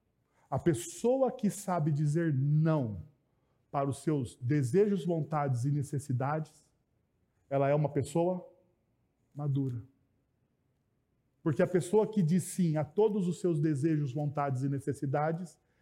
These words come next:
é igual ao meu filho Arthur, de oito anos, de nove anos. Deixa eu, se eu falar errado, ele vai ficar bravo comigo. De nove anos. Por quê? Porque ele, ele simple-, ele simplesmente, ele quer dizer sim para todas as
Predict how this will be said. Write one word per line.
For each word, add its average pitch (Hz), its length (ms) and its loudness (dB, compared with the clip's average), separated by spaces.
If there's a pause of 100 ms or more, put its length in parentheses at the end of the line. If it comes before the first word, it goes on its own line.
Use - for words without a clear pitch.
é 190 100 0
igual 180 200 4
ao 180 80 2
meu 185 140 4
filho 180 300 0
Arthur, 180 460 2 (580)
de 147 140 2
oito 170 300 2
anos, 123 380 -4 (120)
de 151 80 0
nove 151 320 0
anos. 117 240 -6 (880)
Deixa 120 260 -2
eu, 98 260 -4
se 127 80 -4
eu 123 40 0
falar 135 220 0
errado, 127 380 0
ele 120 80 -4
vai 120 120 2
ficar 139 160 -2
bravo 127 300 0
comigo. 107 340 -4 (360)
De 156 60 -2
nove 160 300 2
anos. 110 320 -6 (1120)
Por 175 120 4
quê? 139 160 0
Porque 151 300 -2
ele, 156 120 2 (180)
ele 151 200 2
simple-, 202 420 0
ele 165 160 2
simplesmente, 202 880 0 (260)
ele 165 140 2
quer 196 220 2
dizer 175 320 4
sim 247 360 2
para 202 220 2
todas 233 420 4
as 233 380 0